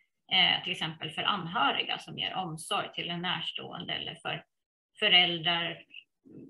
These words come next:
som har barn med en viss diagnos eller en problematik eller så. Det finns många olika, eh, i Sverige, både Sverige och andra länder har ju det. Och det,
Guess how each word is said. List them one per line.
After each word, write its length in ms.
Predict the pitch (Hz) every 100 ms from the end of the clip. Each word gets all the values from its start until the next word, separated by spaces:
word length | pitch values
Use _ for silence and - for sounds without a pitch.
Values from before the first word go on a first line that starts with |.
| -
som 180 | - 190
har 140 | 185
barn 280 | 165 - 175
med 120 | 180
en 60 | 170
viss 220 | 170 -
diagnos 680 | 175 165 165 160 170 160 -
eller 220 | - -
en 120 | 156
problematik 840 | 160 160 165 160 160 - - - -
eller 160 | -
så. 300 | 196 - - _
Det 180 | _ -
finns 160 | 190 -
många 320 | 180 170 196
olika, 400 | 208 165 - - _ _ _ _ _ _ _
eh, 760 | 180 165 156 139 - - - -
i 40 |
Sverige, 420 | 165 165 160 143
både 180 | - -
Sverige 400 | 156 180 156 151
och 60 | 156
andra 180 | 160 196
länder 280 | 185 156
har 160 | 175 -
ju 80 | -
det. 200 | - -
Och 120 | 190
det, 240 | 190 196